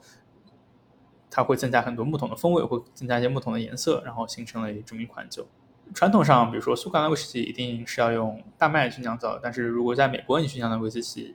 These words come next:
比如说特别是波本威士忌，你可以用玉米，特别是波本会要求你用百分之五十以上的玉米。所以威士忌到底用什么材料，其实也是按照各个地方都会有自己各自的传统，但是大部分时候不太会使用水果，会使用谷物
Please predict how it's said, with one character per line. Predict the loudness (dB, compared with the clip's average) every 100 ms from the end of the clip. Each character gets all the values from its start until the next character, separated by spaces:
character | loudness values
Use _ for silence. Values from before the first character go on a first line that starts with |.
| -10
比 |
如 | -6
说 | -4
特 | -4
别 | -4
是 | -2
波 | 0 0
本 |
威 | 0
士 | -10
忌， | -14 -16 -14
你 |
可 | -8 -2
以 |
用 | 0 0 -6 -14 _ _ _
玉 | -4
米， | -4 -6 -12 _
特 | -10
别 | -6
是 |
波 | 2 4
本 | 4 0
会 | 0
要 | 0
求 | 2 -2
你 | -2
用 | -2 -2
百 | -2
分 | -4
之 | -4
五 | -4
十 | -4 -4
以 |
上 | -4 -6
的 | -8
玉 |
米。 | -14 -4
所 | 4
以 | 6 6 4 _
威 | 2
士 | 4 4
忌 | 4 6
到 | 8 8
底 | 6
用 | 4 2
什 | -2
么 | -8
材 | 0 2
料， | 2
其 | 0
实 | -6 -8 _ _ -8
也 | -6
是 | 0 4 4 2 -4 _
按 | 0
照 | 4 6 4 0 -8 -2
各 | 4
个 | 4
地 | 4
方 | 2 0
都 | 0
会 | 0
有 | 0 -2 -18 -20 -12
自 | -8
己 | -6
各 | -4
自 | -2
的 |
传 | -2 -4
统， | -4 -2
但 | 2
是 |
大 | 6 6
部 |
分 | 6
时 | 0 -2
候 |
不 | -4 -6 -2
太 | 2 4
会 | 4 4 4 4 0 -4
使 | -6 -6 -2
用 | 0 0 -2
水 | -2
果， | -2 -6 -14 -20
会 | -8 -6
使 | -2 -2
用 | -2
谷 | -4 -4
物 | -2 -2